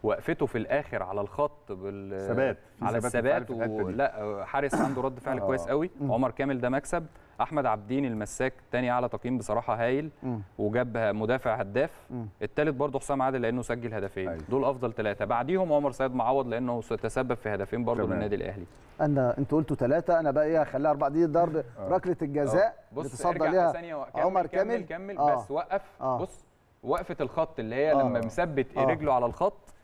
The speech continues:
Speaker 1: دي حاجة بصراحة
Speaker 3: آه.
Speaker 1: يعني دليل إن هو حارس مكسب.
Speaker 3: آه.
Speaker 1: زي ما قلت لحضرتك، النادي
Speaker 3: صحيح.
Speaker 1: الأهلي
Speaker 3: آه.
Speaker 1: مصنع حر-، عنده مصنع في حراسة المرمى
Speaker 3: آه.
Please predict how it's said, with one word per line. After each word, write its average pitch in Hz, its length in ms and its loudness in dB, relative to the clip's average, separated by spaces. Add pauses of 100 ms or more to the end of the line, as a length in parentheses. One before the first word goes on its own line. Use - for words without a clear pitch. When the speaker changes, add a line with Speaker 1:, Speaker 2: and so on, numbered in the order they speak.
(140)
Speaker 1:
دي 147 100 -2
حاجة 160 240 0
بصراحة 160 560 0 (200)
Speaker 3:
آه. 151 80 6
Speaker 1:
يعني 127 180 0
دليل 143 260 -2
إن 151 140 -2
هو 156 100 2
حارس 151 320 -2
مكسب. - 360 -4
Speaker 3:
آه. 139 120 6
Speaker 1:
زي 151 100 2
ما 160 100 0
قلت 165 140 -4
لحضرتك، 170 480 0 (100)
النادي 139 300 0
Speaker 3:
صحيح. 143 140 2
Speaker 1:
الأهلي 180 320 -2
Speaker 3:
آه. 131 160 4
Speaker 1:
مصنع 180 480 0
حر-، 120 280 -2
عنده 135 360 0
مصنع 127 440 0 (280)
في 120 100 0
حراسة 160 340 0
المرمى 185 480 2 (100)
Speaker 3:
آه. 131 200 4